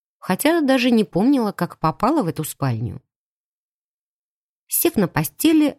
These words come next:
оглядела просторную комнату, чьи стены имели серо-голубой цвет, огромную кровать, письменный стол в углу,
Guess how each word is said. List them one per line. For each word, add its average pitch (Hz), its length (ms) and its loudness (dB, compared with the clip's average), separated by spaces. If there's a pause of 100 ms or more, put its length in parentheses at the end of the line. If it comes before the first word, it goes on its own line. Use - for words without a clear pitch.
(120)
оглядела 226 480 2
просторную 262 580 0
комнату, 156 640 -2 (220)
чьи 165 260 -2
стены 214 540 2
имели 165 320 2
серо-голубой 147 680 -2
цвет, 262 420 -4
огромную 156 500 0
кровать, 170 480 -4 (220)
письменный 165 500 2
стол 277 380 0
в 247 80 -2
углу, 240 340 0